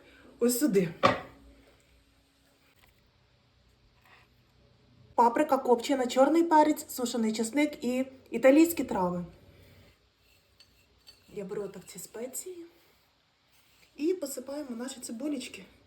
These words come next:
М, який запах! Я бачила, беруть на сковорідках з маслом, їх розпарюють,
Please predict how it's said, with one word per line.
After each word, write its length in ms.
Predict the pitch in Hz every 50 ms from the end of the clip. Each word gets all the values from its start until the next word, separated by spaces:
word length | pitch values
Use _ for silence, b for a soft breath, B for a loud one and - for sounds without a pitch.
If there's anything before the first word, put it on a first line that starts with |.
| _ _ _ _ _ _ _ _ _ _ _ _ _ _ _ _ _ _ _ _ _ _ _ _ _ _ -
М, 380 | 311 339 392 403 415 403 381 370 - _ _ _ _ _ _ _ _ _ _ _ _ _ _ _
який 260 | - 220 - - 247 240
запах! 280 | 247 233 226 - - - - B B B B B B B B
Я 140 | - 294 339
бачила, 520 | 320 - - - 392 359 370 349 339 320 - - - -
беруть 460 | 240 240 233 277 311 440 480 - - - - - -
на 120 | - 294 294
сковорідках 680 | - - 311 254 302 339 392 508 - 370 330 302 233
з 60 | 226
маслом, 480 | 247 294 339 381 415 381 - 311 285 277
їх 160 | 277 269 247
розпарюють, 640 | 269 285 277 - - 311 330 370 381 339 302 254 B